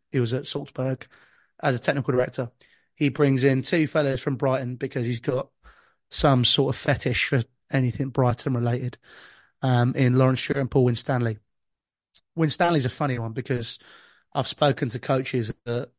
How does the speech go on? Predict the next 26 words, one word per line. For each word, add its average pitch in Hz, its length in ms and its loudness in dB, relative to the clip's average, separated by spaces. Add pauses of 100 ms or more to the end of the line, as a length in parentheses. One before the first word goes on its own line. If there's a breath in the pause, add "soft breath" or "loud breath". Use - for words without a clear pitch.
(540)
football - 280 -2
clubs - 460 0 (100)
that 139 80 -2
have 123 100 -2
worked 127 180 4
with 120 140 -2
him 117 180 -8 (720 soft breath)
and 123 360 -4 (240)
their 143 220 4
words, 131 420 2
and 139 120 -4
it's 123 100 -8
verbatim, 127 540 -2
and 127 100 0
I 123 80 0
know 139 160 0
I've 123 80 0
already 120 140 0
sworn 127 260 -2
a 113 60 -4
couple - 180 -8
of 120 80 -6
times, 120 240 -4
but 135 100 -4
I 127 40 -4
apologise 123 560 0